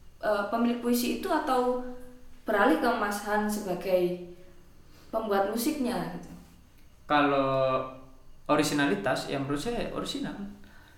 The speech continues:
Speaker 2: Karena saya kan jadikan dia lagu. Ketika puisi itu ndak ada, ndak jadi lagu, dia kan berdiri sendiri sebagai puisi. Terus saya jadikan lagu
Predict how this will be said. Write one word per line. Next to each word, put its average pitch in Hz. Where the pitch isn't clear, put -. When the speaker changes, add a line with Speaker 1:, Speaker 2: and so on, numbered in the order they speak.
Speaker 2:
Karena 147
saya 220
kan 226
jadikan 180
dia 190
lagu. 202
Ketika 175
puisi 202
itu 233
ndak 165
ada, 147
ndak 147
jadi 147
lagu, 180
dia 165
kan 226
berdiri 151
sendiri 170
sebagai 135
puisi. -
Terus 160
saya 143
jadikan 131
lagu 123